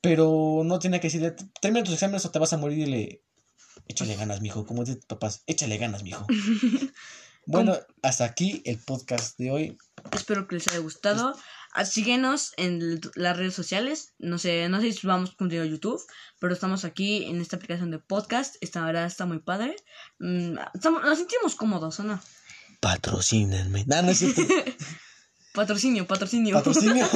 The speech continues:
Speaker 2: <laughs>
Speaker 1: Aquí es donde entra el patrocinio de la marca Patito. Entonces nos podemos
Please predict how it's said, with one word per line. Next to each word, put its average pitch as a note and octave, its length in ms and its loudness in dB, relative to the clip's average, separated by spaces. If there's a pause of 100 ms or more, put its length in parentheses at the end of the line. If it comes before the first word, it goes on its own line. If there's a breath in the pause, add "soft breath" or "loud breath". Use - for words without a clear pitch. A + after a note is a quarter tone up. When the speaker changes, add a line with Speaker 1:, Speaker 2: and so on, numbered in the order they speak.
(140)
Speaker 2:
<laughs> A3+ 220 -4
Speaker 1:
Aquí E3 180 6
es F#3+ 60 0
donde G3+ 180 2
entra G#3 200 4
el F#3+ 220 2
patrocinio F3 640 0
de D#3 100 0
la C#3 100 2
marca C#3+ 320 0
Patito. B2 560 -2 (1600 loud breath)
Entonces D3 340 0
nos C#3 140 0
podemos C#3 840 -2